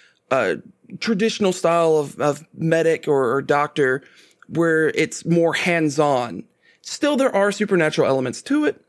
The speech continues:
but again, it's much more hands-on, less, "I cast a spell and heal you," of, "Oh no, you're bleeding, let me see what I can do to fix it."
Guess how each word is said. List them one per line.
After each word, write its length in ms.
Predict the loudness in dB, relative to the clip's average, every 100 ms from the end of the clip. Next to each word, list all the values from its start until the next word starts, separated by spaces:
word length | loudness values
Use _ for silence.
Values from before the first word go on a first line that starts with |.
| _ _ _ _ -4
but 420 | 0 0 -2 -6 _ _ _ -8
again, 640 | -4 0 2 2 0 -2 -6 _ _ _ _ _ -2
it's 200 | -2 2
much 260 | 2 2
more 180 | 2 2
hands-on, 460 | 2 0 2 2 2
less, 480 | 2 2 0 -6 -16 _ _ _
"I 100 | -2
cast 240 | 0 -2 -2
a 60 |
spell 300 | 0 2 2
and 100 | 2
heal 220 | 2 2
you," 200 | 2 2
of, 260 | 2 2 0 -6 -18 -18 -20 _ 0
"Oh 160 | 2
no, 240 | 4 4 4
you're 160 | 2
bleeding, 380 | 4 4 4 4
let 120 | 4
me 80 | 2
see 120 | 2
what 140 | 2 2
I 40 |
can 120 | 0
do 100 | -4
to 60 | -4
fix 240 | -6 -6
it." 120 | -8